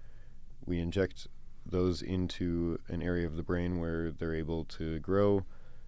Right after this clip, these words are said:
um, you know, somewhat unrestricted, and, uh, a little while after that, we add another cell type,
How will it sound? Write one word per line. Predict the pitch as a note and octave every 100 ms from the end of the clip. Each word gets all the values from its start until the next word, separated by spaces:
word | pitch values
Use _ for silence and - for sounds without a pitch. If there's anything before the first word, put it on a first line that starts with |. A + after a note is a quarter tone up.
| - -
um, | E2 D2+ D2+ D2 - - -
you |
know, | D2+
somewhat | - F#2 F2 - - -
unrestricted, | F#2 E2 - G#2 - G2 G2+ - - - - -
and, | E2+ D#2+ D#2+ D#2+ D#2 - - - - - - - D#2+
uh, | D#2+ D#2+ D#2+
a | E2
little | E2 D#2
while | D#2+ D#2 D#2
after | F2+ - F#2
that, | F#2 F2+ -
we | E2+ D#2+ D#2+ E2 -
add | D#2+ D#2 D#2+ D2+ - - - - - - - -
another | F2+ F2 E2+ G2 F#2+
cell | - G2 F#2
type, | - F2+ -